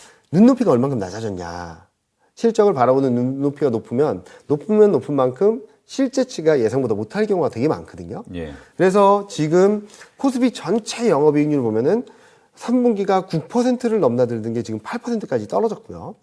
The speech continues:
Speaker 2: 예.
Speaker 1: 이천십일 년 이후 삼 분기 평균 영업이익률 팔 점 삼보다, 사보다 낮아졌습니다. 사 분기만 놓고 보면은 육 점 이, 평균치랑 비슷하죠.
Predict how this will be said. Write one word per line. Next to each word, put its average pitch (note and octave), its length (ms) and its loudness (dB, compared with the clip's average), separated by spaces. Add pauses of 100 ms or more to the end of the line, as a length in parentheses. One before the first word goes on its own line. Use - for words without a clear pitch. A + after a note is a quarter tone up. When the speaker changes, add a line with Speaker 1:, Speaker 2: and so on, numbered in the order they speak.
(120)
Speaker 2:
예. D#2+ 220 -12
Speaker 1:
이천십일 F3+ 640 -2
년 A3 180 4
이후 F#3 240 0
삼 A3+ 260 -6
분기 G3+ 360 -4
평균 A3 640 0
영업이익률 B2+ 560 0
팔 - 160 -12
점 G#3+ 160 -6
삼보다, G3 460 -2
사보다 G3+ 320 -2
낮아졌습니다. G#2 760 -4 (540)
사 G#3+ 340 2
분기만 A#3 360 4
놓고 C#3+ 240 -2
보면은 D#3 400 2 (180)
육 D3 160 -4
점 A#2 220 2
이, F2+ 100 -12 (200)
평균치랑 A#3 560 -2
비슷하죠. A#2 600 -10